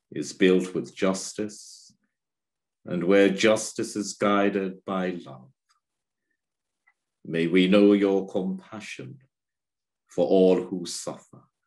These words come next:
and your courage in challenging complacency we ask this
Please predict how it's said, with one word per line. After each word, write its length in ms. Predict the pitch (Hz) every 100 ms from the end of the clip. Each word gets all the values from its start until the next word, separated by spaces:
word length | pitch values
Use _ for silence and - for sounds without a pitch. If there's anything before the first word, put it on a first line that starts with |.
| _ _ _ _ _ _ _ _ -
and 180 | 85 85
your 300 | 95 98 98
courage 640 | - 117 117 117 117 113
in 280 | - 98 95
challenging 800 | 95 - 113 113 117 110 113 110
complacency 1160 | 107 107 101 98 107 104 98 - - - - - _ _ _ _ _ _ _ _ _ _ _ _ _ _ _ -
we 160 | 76 80
ask 460 | 87 90 - -
this 580 | 92 92 - - - -